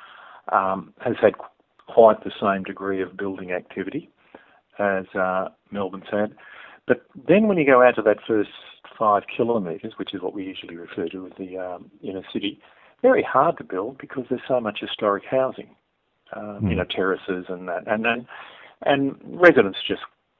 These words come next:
Speaker 1: won't allow that stuff to be redeveloped, and I don't think I'd want it to be redeveloped. So the next ring out, you're getting to the, you're starting to get out to the middle ring suburbs, and you're getting out ten more, twenty, thirty kilometres even.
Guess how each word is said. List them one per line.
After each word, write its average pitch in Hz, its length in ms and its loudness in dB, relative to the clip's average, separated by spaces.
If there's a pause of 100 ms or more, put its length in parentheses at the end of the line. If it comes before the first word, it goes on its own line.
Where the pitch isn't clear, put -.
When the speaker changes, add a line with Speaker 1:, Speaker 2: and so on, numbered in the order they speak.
Speaker 1:
won't 98 340 2
allow 107 360 4
that 90 240 0
stuff - 220 -4
to - 100 -12
be 87 240 -12 (160)
redeveloped, 90 540 -4
and 95 140 -10 (320)
I 101 100 2
don't 98 140 -4
think 92 140 -14
I'd 90 160 -2
want 151 180 2
it - 80 0
to - 60 -20
be 92 100 -8
redeveloped. 87 640 -10
So 123 200 8 (420)
the 120 80 4
next 147 260 2
ring 113 220 8
out, 127 260 6
you're 113 140 -8
getting 107 200 2
to 104 80 -6
the, 98 160 0
you're 107 140 -6
starting 113 220 2
to 104 60 0
get 101 100 -4
out 101 140 -4
to - 60 -10
the 98 80 -2
middle 101 300 0
ring 98 340 -2 (800)
suburbs, 117 500 6 (460)
and 117 120 -10
you're 104 80 -4
getting 101 200 2
out 101 160 -2
ten 104 300 -2
more, 104 340 2
twenty, 101 480 -4 (220)
thirty 117 260 4
kilometres 87 580 -4
even. 101 280 -4